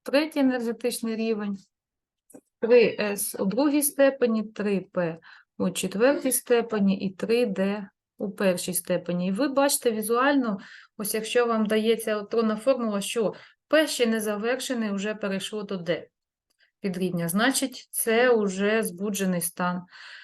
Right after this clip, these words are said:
Три неспарених електрони, тому валентність хлора три. Е, тут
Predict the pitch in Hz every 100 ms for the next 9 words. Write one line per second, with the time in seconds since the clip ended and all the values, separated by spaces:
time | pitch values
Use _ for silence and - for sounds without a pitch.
0 | - _ _ _ _ _ - 294 277 247
1 | 247 233 214 214 220 277 277 294 320 349
2 | 285 - 226 220 208 220 226 220 214 202
3 | - 240 240 254 247 220 220 170 151 -
4 | _ _ _ _ _ _ _ _ _ _
5 | _ _ _ _ _ _ _ 214 196 302
6 | 370